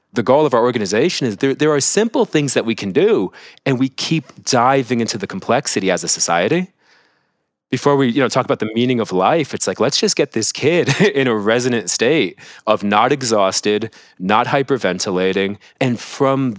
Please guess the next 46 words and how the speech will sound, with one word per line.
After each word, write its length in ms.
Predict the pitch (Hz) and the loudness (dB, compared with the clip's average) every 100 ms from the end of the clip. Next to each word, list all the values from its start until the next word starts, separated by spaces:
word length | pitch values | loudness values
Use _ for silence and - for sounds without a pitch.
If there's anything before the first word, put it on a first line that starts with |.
| 92 | -8
there, 420 | 120 139 139 85 82 | -2 0 0 -2 -6
from 220 | 98 95 | -8 -4
that 140 | 98 95 | -4 -2
resonant 520 | 104 110 117 107 - | -2 0 -2 -4 -4
state, 440 | - 127 107 - | -2 -2 -2 -4
they 140 | 104 101 | -2 -2
would 120 | 95 | -2
have 220 | 98 - - | -4 -4 -4
access 440 | 110 - - 90 | -2 -2 -4 -4
to 120 | - 87 | -6 -8
a 60 | |
clearer 500 | - - 110 98 92 | -12 -10 -4 -2 -2
perspective 800 | - - - 80 - 131 147 - _ _ _ - | -6 -10 -6 -6 -4 -4 -4 -8 _ _ _ -4
in 100 | 117 | -2
which 180 | 110 | 0
they 80 | 127 | -2
could 160 | - - | -2 -2
analyze 460 | 113 113 107 107 | 0 2 0 0
the 80 | 104 | -2
world 280 | 98 135 156 | 0 0 -2
and 100 | 95 | -4
say, 140 | 101 | -4
"Okay, 220 | 90 - 90 | -4 -6 -6
now 640 | 87 127 160 82 - - _ _ _ _ - | -2 0 0 -2 -8 -18 _ _ _ _ -6
let's 160 | - | -2
talk 180 | - - | 0 0
about 140 | 107 - | 0 -2
what's 140 | - | -2
going 200 | 98 92 | -2 0
on 140 | 92 | -2
at 60 | - | -2
home. 260 | 143 92 85 | -4 -4 -6
Let's 160 | 90 | -4
talk 200 | - 123 | -2 0
about 160 | 107 90 | -2 -2
my 140 | 90 | -6
goals. 460 | 85 104 98 80 - | -4 -2 0 -2 -6
Let's 120 | - | -4
talk 220 | 107 104 | -2 -2
about 180 | 104 82 | -4 -4
where 220 | 95 92 | -2 -2
I 200 | 87 87 | -2 -4
feel 260 | - 110 95 | -4 -2 -2
society 560 | - - 98 120 107 | -2 0 0 0 -2
is 100 | 85 | -4
going." 340 | - 78 71 | -6 -8 -10